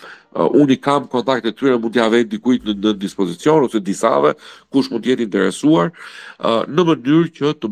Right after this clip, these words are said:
bëjnë ankesa në emër të, kuptohet, komunitetit ose shoqatës, ë, një shoq-, një apo disa shoqatave,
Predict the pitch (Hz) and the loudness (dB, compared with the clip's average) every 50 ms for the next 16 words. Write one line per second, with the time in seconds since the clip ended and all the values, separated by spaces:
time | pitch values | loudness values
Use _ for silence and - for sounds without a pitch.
0 | 98 110 131 147 151 151 143 - - - 117 107 104 101 - - 151 151 160 156 | -2 0 0 0 0 -2 -6 -8 -6 -6 -8 -8 -8 -12 -6 -2 -2 0 -2 -2
1 | - - - 175 170 170 - - - - - _ _ - 117 147 151 - 113 120 | -4 -2 -2 -2 -2 -2 -6 -12 -20 -20 -20 _ _ -4 -2 -2 -2 -2 -2 -2
2 | 117 120 135 151 165 147 - - - 101 107 135 151 147 _ - - - - 107 | -2 -2 -2 -2 -4 -4 -4 -4 -2 0 0 2 0 -2 _ -10 -14 -8 -4 -2
3 | 101 123 131 127 - - 113 104 104 101 98 - 101 107 123 120 117 107 - 113 | 0 0 0 -2 -2 -4 -2 -2 -2 -4 -4 -2 0 0 0 0 -2 -4 -4 -8
4 | 110 - 110 - - 107 104 107 110 - 113 110 107 - - - 78 87 101 101 | -6 -6 -8 -4 -2 -2 0 0 0 0 0 0 0 -4 -8 -6 -4 -4 -2 -2
5 | 92 - - 98 107 120 123 - - 104 - - 104 107 113 139 160 165 165 160 | -4 -6 -6 -2 -2 -2 -2 -2 -6 -8 -8 -6 -4 0 2 2 2 2 0 -2
6 | - 127 - 120 110 - - - 110 110 107 104 113 131 143 | -4 -4 -10 -10 -10 -10 -8 -4 -2 -2 0 0 0 -2 -2